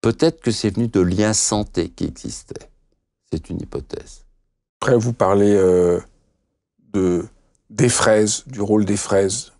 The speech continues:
Speaker 2: On va pas par-, parler de tous les aliments, mais je peux vous en citer comme ça quelques-uns parce que c'est vraiment passionnant. Alors, les fraises peuvent jouer un rôle, euh, important, mais il faudra en manger trente-sept par jour.
Speaker 1: <laughs> Oui, alors, parfois j'entends des,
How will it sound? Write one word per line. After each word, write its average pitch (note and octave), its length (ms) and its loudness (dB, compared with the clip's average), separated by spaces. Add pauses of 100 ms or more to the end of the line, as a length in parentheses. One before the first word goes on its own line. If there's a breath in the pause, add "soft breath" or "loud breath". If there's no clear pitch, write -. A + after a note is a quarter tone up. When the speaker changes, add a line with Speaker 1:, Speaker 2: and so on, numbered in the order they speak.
(140)
Speaker 2:
On F#2 180 -4
va G2 100 2
pas G#2+ 120 0
par-, G#2+ 240 0 (140)
parler A2+ 240 2
de A2 80 2
tous A#2+ 180 0
les B2 200 4
aliments, C3+ 280 6
mais A#2+ 140 4 (120)
je - 100 -6
peux A2+ 180 0
vous A#2 260 2
en G#2+ 120 2
citer A2+ 280 -2
comme A2 140 2
ça A2 140 0
quelques-uns A2+ 480 2
parce A#2 160 -2
que G#2 80 -6
c'est - 120 -2
vraiment G2 280 0
passionnant. B2 440 0
Alors, G2+ 200 0 (420 loud breath)
les G#2+ 140 0
fraises C#3+ 340 2
peuvent G#2+ 220 0
jouer A#2 180 2
un A2 80 2
rôle, A#2+ 320 4
euh, G#2+ 160 4 (120)
important, C#3 540 0 (520 soft breath)
mais B2 80 0
il - 20 -2
faudra A2+ 240 2
en A#2+ 40 4
manger B2+ 300 4
trente-sept C#3 460 0
par A2 240 -4
jour. G#2+ 160 -4 (100)
Speaker 1:
<laughs> - 140 -8
Oui, B2+ 260 4
alors, F2 280 0 (720 soft breath)
parfois B2 320 0
j'entends A#2+ 560 0
des, C2+ 600 -6